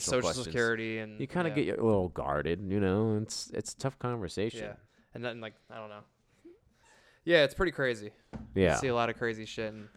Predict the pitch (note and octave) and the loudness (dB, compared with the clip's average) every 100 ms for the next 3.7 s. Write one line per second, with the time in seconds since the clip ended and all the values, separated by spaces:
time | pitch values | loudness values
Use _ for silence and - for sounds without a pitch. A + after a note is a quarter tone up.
0 | - D3 D3 C#3+ C#3 B2+ A#2 B2+ A#2 A#2 | -2 4 4 4 2 0 -2 -4 -2 -2
1 | A#2 A2+ A2 G#2+ _ _ _ B2+ A#2 A#2+ | -4 -6 -10 -20 _ _ _ -16 -6 -4
2 | A2+ A#2 G#2+ - A2 _ - A2 A2 A2 | -4 -6 -10 -12 -14 _ -14 -14 -14 -14
3 | G#2+ G#2+ - - C3+ A2 | -12 -12 -12 0 4 4